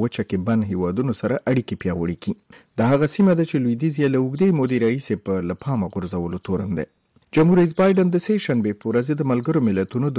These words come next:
عمومي غونډې په څنډه کې د قزاقستان، قرغیزستان، تاجکستان، ترکمنستان او ازبکستان د مشرانو سره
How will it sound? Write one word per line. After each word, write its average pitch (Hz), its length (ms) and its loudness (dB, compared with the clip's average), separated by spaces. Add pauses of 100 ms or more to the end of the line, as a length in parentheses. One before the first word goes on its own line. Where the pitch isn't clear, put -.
عمومي 113 360 4
غونډې 101 280 0
په 98 120 -4
څنډه 95 320 -4
کې 87 100 -8 (440)
د - 20 0 (240)
قزاقستان، 110 680 -2 (160)
قرغیزستان، 104 840 -2
تاجکستان، 107 800 -2
ترکمنستان 123 680 -2 (160)
او 131 80 2 (360)
ازبکستان 143 580 -2
د 87 160 -2
مشرانو 85 420 -6
سره 87 160 -4